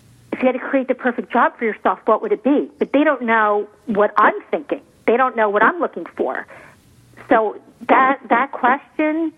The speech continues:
is really gonna give me an authentic answer, because they're not gonna know. They're really gonna talk, hopefully they're gonna speak from the heart, and they're gonna really give me the right answer or the truthful answer, and then I can ascertain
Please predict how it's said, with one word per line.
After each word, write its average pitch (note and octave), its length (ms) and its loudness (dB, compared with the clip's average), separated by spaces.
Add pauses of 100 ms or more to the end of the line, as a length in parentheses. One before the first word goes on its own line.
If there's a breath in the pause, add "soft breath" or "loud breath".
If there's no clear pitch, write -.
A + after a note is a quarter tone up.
(400 soft breath)
is A3 200 0
really B3 280 2
gonna A#3 180 -2
give A#3 220 0
me G#3+ 160 -4
an G3+ 40 -4
authentic G#3 680 -2
answer, G#3 500 -2
because F#3+ 300 -6
they're A3 120 2
not G3 160 0
gonna F#3+ 160 -4
know. F3 200 0
They're F#3 140 0
really G3+ 260 2
gonna F#3 200 -2
talk, F3+ 280 -2 (180)
hopefully G#3+ 400 0
they're D#3+ 140 -2
gonna E3+ 240 -4 (160)
speak - 200 -4
from F#3 140 -4
the D#3 80 2
heart, F#3+ 340 2
and F3+ 120 -6
they're D#3+ 80 -4
gonna E3+ 200 -2
really F3+ 200 2
give E3+ 160 -4
me D#3+ 80 -2
the D#3+ 100 0
right D#3+ 180 0
answer G3 480 -4 (480 loud breath)
or E3+ 320 2
the E3+ 80 2
truthful D#4 420 2
answer, F3 460 0
and F#3 180 -4
then F#3 100 -2
I F3+ 80 2
can F3 160 -4
ascertain F3+ 760 -2